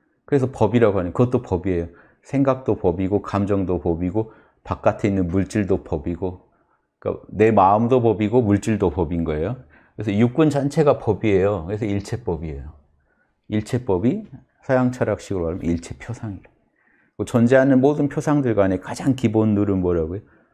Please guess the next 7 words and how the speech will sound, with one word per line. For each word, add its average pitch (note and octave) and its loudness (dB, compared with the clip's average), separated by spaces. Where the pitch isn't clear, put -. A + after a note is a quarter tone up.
서양에서는 G#2 -4
충족 C#3 0
이유율, F2 -2
동양에서는요, F2 -6
연기법, E2 -8
유식학에서는 F#2 -4
의탁이성, F2+ -10